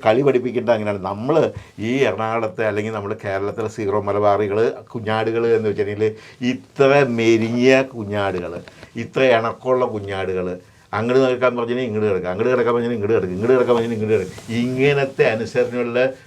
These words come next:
ശുദ്ധ പൊട്ടന്മാരായിട്ടുള്ള, ആ, ആ, ആ, കുഞ്ഞാടുകളാണ് നമ്മൾ. ഓക്കെ, അതുകൊണ്ടാണ് ഇവരിട്ട് നമ്മളിട്ട് മെഴുകുന്നത്. അത് നിങ്ങൾ എന്തുകൊണ്ട് മനസ്സിലാക്കത്തില്ല? ഒരു ചുണയും തൻ്റെടവും ഒ-, ഒന്നുമില്ല. ഈ വെറുതെ ഈ WhatsApp-ൽ കിടന്ന് ഈ ആൾ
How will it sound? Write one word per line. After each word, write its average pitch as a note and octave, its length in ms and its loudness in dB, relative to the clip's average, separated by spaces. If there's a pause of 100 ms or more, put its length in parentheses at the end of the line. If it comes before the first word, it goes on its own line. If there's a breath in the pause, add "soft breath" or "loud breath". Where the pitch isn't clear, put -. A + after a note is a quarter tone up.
(220 loud breath)
ശുദ്ധ C3+ 240 -2 (120)
പൊട്ടന്മാരായിട്ടുള്ള, A#2 960 0 (460 loud breath)
ആ, - 20 -2 (220)
ആ, G2+ 40 -6 (520)
ആ, - 20 -8 (180)
കുഞ്ഞാടുകളാണ് A2+ 680 2
നമ്മൾ. F#2 160 -6 (340)
ഓക്കെ, F#2+ 140 -2 (300 loud breath)
അതുകൊണ്ടാണ് A#2 540 0
ഇവരിട്ട് A2 360 -4
നമ്മളിട്ട് G#2 340 -2 (140)
മെഴുകുന്നത്. G#2 560 0 (180)
അത് G#2+ 180 0
നിങ്ങൾ A#2 200 -2
എന്തുകൊണ്ട് A2+ 320 -4
മനസ്സിലാക്കത്തില്ല? F#2+ 600 -4 (340 loud breath)
ഒരു C3+ 140 8 (160)
ചുണയും A#2+ 440 4 (140)
തൻ്റെടവും A#2+ 600 6 (140)
ഒ-, C3+ 80 0 (280 loud breath)
ഒന്നുമില്ല. A#2+ 380 0 (160)
ഈ A2+ 100 0
വെറുതെ A2+ 280 6 (100)
ഈ C3 40 6 (360 loud breath)
WhatsApp-ൽ G2+ 480 0
കിടന്ന് A2+ 240 -2 (100)
ഈ B2 60 -2 (180)
ആൾ A#2 140 -2